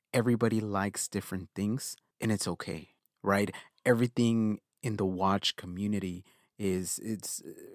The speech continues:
from your own individual perspective, because what you see as value,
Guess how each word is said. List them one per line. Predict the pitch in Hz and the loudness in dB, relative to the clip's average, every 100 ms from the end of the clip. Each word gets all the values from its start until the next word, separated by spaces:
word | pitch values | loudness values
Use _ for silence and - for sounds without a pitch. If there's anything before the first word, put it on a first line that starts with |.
| - | -16
from | - 110 107 - _ _ _ - | -4 0 0 -4 _ _ _ -12
your | 135 117 113 | -2 2 2
own | 123 143 | 4 4
individual | 135 117 101 113 110 107 | 4 2 2 0 4 2
perspective, | 95 - 82 - - 110 - - 85 - | 2 -4 -6 -6 -6 -6 -6 -14 -12 -14
because | - 110 | -4 -4
what | 95 104 101 | 2 0 0
you | 107 156 | 0 2
see | 175 - 143 | 2 2 4
as | 113 | 2
value, | 101 123 156 120 87 85 | 2 0 0 0 -2 -6